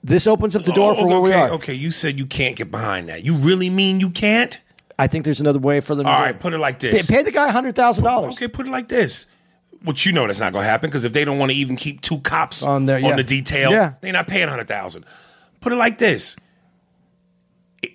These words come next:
Speaker 2: it's two blocks from where you live. A woman was murdered by this sick fuck. You in terror.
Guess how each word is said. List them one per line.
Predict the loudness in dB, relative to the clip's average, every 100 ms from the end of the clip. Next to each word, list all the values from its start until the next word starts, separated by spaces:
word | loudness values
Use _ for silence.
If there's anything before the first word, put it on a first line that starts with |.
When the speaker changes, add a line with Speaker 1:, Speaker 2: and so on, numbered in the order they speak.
| -4
Speaker 2:
it's | -4 -2
two | -2
blocks | -2 -2 -2 -2
from | -2 -2
where | -2
you | -2 -2
live. | -2 -2 -4 -14 -20 _ _ _ _ -6
A | -4
woman | 0 2 2
was | -2 0
murdered | 0 0
by | -2 -4
this | -4
sick | -6 -6 _ _ -6
fuck. | -2 -2 -4 _ _ _ _ _ _ _ _ _
You | 0 2
in | 2
terror. | 0 -2 -2 -4